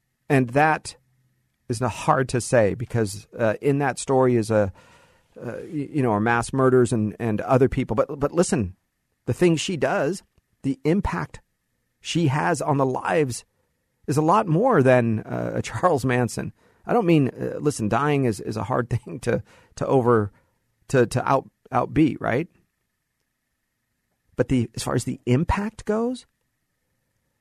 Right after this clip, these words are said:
of, of w-, the negative impact, the problems somebody like Nancy Pelosi has in the lives, why? Because she took this bill and lied about it to you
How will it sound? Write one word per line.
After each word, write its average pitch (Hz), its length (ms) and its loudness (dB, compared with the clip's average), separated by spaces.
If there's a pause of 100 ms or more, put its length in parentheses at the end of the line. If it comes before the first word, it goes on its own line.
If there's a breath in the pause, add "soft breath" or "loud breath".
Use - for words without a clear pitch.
(140)
of, 127 260 -2 (100)
of 120 120 -4
w-, 127 180 -8 (100)
the 127 100 -2
negative 147 500 2
impact, 175 460 -2 (180 soft breath)
the 135 80 -4
problems 202 680 -4
somebody 170 320 -2
like 160 200 -2
Nancy 143 280 -2
Pelosi 147 460 -2 (300 soft breath)
has 147 280 -2
in 160 80 0
the 143 80 0
lives, 139 460 -2 (120)
why? 175 320 -2 (220 loud breath)
Because 190 260 0
she - 140 -6
took - 260 -6
this 190 180 0
bill 190 440 -2 (1000)
and 180 140 2
lied 269 220 -2
about 170 260 0
it - 100 -6
to - 120 -4
you 117 320 -2